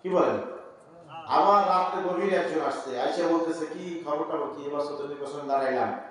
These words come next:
কয়, "দাঁড়াইছেন ভালো, আমরা তো আপনার সাথেই আছি। আপনি না বলার আগে আমরা কাজ শুরু করে দিচ্ছি।" আছে না নাই?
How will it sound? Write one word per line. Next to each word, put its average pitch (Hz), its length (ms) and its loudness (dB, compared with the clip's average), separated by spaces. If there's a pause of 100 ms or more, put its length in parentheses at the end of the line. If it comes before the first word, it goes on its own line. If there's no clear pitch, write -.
(800)
কয়, 185 120 0
"দাঁড়াইছেন 269 360 6
ভালো, 208 260 6
আমরা 180 340 4
তো 214 60 0
আপনার 190 300 0
সাথেই 156 240 -2
আছি। 127 240 -4 (160)
আপনি 185 340 -2
না 196 160 6
বলার 202 200 4
আগে 202 260 2
আমরা 185 220 2
কাজ 170 140 2
শুরু 170 160 2
করে 147 180 -2
দিচ্ছি।" - 240 -10 (1300)
আছে 196 220 6
না 208 100 8
নাই? - 260 4